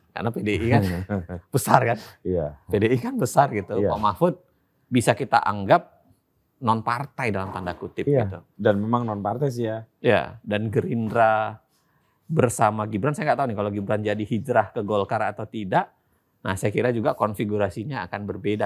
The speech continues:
Speaker 1: kalau
Speaker 2: Saya
Speaker 1: terpilih.
Speaker 2: kira mau hijrah ataupun tidak, di belakangnya Gibran udah Pak Jokowi lah.
Speaker 1: Ya. Ya, ya, ya, ya.
Speaker 2: Kan faktor yang menentukan juga.
Speaker 1: Walaupun banyak yang bilang Jokowi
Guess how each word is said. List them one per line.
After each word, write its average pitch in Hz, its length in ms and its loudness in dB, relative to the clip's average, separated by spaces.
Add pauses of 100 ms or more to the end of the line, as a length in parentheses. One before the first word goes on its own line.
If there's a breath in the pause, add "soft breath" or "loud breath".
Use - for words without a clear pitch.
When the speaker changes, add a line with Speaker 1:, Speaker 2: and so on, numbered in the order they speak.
Speaker 1:
kalau 90 160 -6
Speaker 2:
Saya 113 240 2
Speaker 1:
terpilih. 117 160 2
Speaker 2:
kira 139 160 4
mau 127 320 0
hijrah 120 480 0
ataupun 110 320 -8
tidak, 110 400 0
di 104 80 -4
belakangnya 95 560 -4
Gibran 95 560 -4
udah 80 80 -6
Pak 73 240 -8
Jokowi 69 480 -10
lah. - 80 -20 (320)
Speaker 1:
Ya. 73 400 -6 (560)
Ya, 95 160 -6
ya, 101 160 -4
ya, 85 200 -20 (200)
ya. 123 220 -10 (100)
Speaker 2:
Kan 95 240 -4
faktor 82 400 -8
yang 80 160 -12
menentukan 78 480 -12
juga. - 320 -16 (320)
Speaker 1:
Walaupun 110 320 2
banyak 131 320 2
yang 120 80 -2
bilang 139 240 -2
Jokowi 117 480 -2